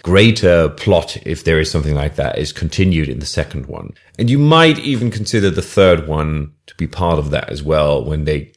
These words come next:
kind of get an answer to the whole question about life, universe, blah, blah, blah. I mean, a more elaborate answer than forty-two. But yeah,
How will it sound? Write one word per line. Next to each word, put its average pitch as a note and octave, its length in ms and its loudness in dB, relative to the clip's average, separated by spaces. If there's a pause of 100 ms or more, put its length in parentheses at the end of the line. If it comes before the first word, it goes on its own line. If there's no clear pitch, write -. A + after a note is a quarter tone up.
kind A2 500 0
of F#2 220 0
get F#2+ 280 4
an F2 120 -2
answer F#2 640 2
to - 180 -6
the D2+ 120 -8
whole E2+ 340 0
question D#2+ 680 -4
about D#2+ 360 -6
life, D2+ 500 -4
universe, D2+ 460 -4
blah, D2 180 -4
blah, C#2 160 -4
blah. D#2 400 -4 (300)
I - 40 -6
mean, F#2 280 0 (100)
a G2 60 0
more F#2 280 4
elaborate F2+ 440 2
answer D2+ 320 -2
than C#2 180 -6
forty-two. - 760 -8 (120)
But A2+ 240 0
yeah, A2 600 4